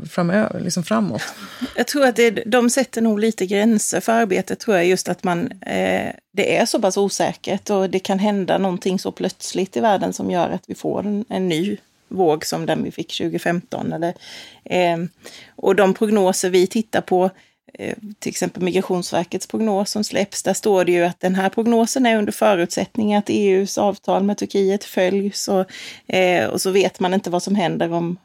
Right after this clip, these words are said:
Speaker 2: om det inte skulle följas. Ehm, så det är ju en osäkerhet i det och det är därför som jag tror att det är viktigt att man som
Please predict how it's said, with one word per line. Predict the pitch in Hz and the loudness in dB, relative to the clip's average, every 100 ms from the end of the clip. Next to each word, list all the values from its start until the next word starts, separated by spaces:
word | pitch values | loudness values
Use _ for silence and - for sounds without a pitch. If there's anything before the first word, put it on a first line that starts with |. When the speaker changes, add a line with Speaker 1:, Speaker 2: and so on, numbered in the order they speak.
| _ | _
Speaker 2:
om | 175 | -2
det | 175 | 0
inte | 185 - | 0 -2
skulle | - - 175 | -4 -2 0
följas. | 196 175 175 - - - - - _ - | 2 2 0 -4 -10 -14 -20 -20 _ 0
Ehm, | 185 180 175 170 180 180 _ - - _ _ | 4 6 6 2 -2 -8 _ -20 -20 _ _
så | - | 0
det | 214 | 4
är | 240 | 6
ju | 208 | 6
en | 226 | 6
osäkerhet | 262 311 - - - - 233 277 - | 4 0 -2 -2 0 2 2 2 2
i | 190 - | 2 4
det | 190 240 | 6 6
och | - 220 | 4 4
det | 226 | 4
är | 226 | 6
därför | 202 - 214 | 4 2 -2
som | - 247 | 2 2
jag | 247 | 2
tror | - 226 | 2 2
att | 190 | 4
det | 190 | 2
är | |
viktigt | 196 208 - 175 | 0 -2 -4 -2
att | 170 | -2
man | 185 175 | 0 0
som | 180 180 170 | 0 -2 -2